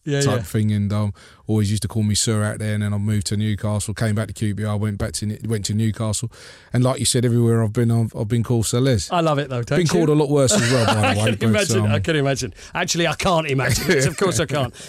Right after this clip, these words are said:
Speaker 2: <laughs>
Speaker 1: Now, now, from, from, from the years that I've known you, and, and, and every time that I've met you, I, and, and I'm not blowing smoke at all, but, but you always appear completely unaffected and very straight down the middle and just like a, a regular guy. And, and I'd, I'd be interested to know,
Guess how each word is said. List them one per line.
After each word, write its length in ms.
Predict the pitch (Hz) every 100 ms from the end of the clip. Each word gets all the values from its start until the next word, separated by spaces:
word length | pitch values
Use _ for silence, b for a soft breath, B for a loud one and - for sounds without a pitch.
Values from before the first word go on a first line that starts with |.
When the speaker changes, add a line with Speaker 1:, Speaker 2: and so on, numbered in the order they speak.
| B
Speaker 2:
<laughs> 20 |
Speaker 1:
Now, 160 | 196 214
now, 200 | 220 226
from, 260 | - 240
from, 340 | 233 240 233 226
from 240 | - 220
the 80 | 214
years 240 | 226 233
that 100 | 220
I've 140 | 170 151
known 300 | 151 139 147
you, 140 | 147
and, 140 | 151 170
and, 200 | 156 165
and 180 | 151
every 180 | 180 170
time 220 | - 147
that 80 | 143
I've 140 | 135 120
met 220 | 127 147
you, 260 | 135 127 127 B B B
I, 220 | 147 160 170
and, 200 | 151 165
and 160 | 147
I'm 100 | 165
not 160 | 170 185
blowing 280 | 160 143 135
smoke 320 | - 139 135
at 120 | 139
all, 140 | 147 135
but, 240 | 123 151
but 80 | 151
you 140 | 165
always 260 | 170 160 147
appear 240 | - 139
completely 420 | 131 131 160 147
unaffected 640 | 127 123 - 180 - - 156
and 200 | 143 135
very 460 | 143 139 139 135 143 135
straight 320 | - 160 147
down 200 | 143 135
the 60 |
middle 260 | 131 139 135
and 80 | 127
just 180 | 120 151
like 240 | 135 113 B B
a, 160 | - 135
a 60 | 135
regular 380 | 131 139 131 117
guy. 300 | - 95 76
And, 120 | 95
and 280 | 147 156 165
I'd, 140 | 170
I'd 220 | 180 147
be 160 | 165 226
interested 380 | 226 175 - 147
to 80 | 151
know, 300 | 139 135